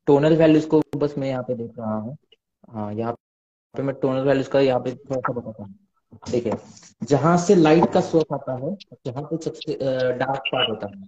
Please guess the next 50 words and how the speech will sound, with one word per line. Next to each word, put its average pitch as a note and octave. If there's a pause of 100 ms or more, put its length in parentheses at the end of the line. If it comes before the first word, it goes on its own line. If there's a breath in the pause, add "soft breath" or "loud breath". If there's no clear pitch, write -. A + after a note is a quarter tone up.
मतलब A#2
जहाँ B2+
पे C#3
सबसे D#3
डार्क B2+
शैडो C3+
होती A2
है, F#2 (420)
उसकी E3+
जो F3
रेंज E3
होती D3+ (100)
है G2+
light A#2+
to D#3
dark, A#2 (160)
उसको D3+
बोलते C#3+
हैं E3+
टर्म F#3+
टोनल D3
वैल्यू, G2+ (120)
मतलब D3
कहाँ D#3
पे F#3
सबसे F3
ज्यादा, F3
अ, C3
लाइट D#3+
होना E3
चाहिए F3+ (200)
और -
कहाँ D3
पे F#3
सबसे F3+
ज्यादा E3+
ब्राइट, E3+
अ, B2
ये A2+
डार्क D3
होना B2+
चाहिए, G2+
ठीक D#3+
है, F#3+
bright C#3
to -
li-, D#3
अ, B2
dark, A#2+
ऐसे। -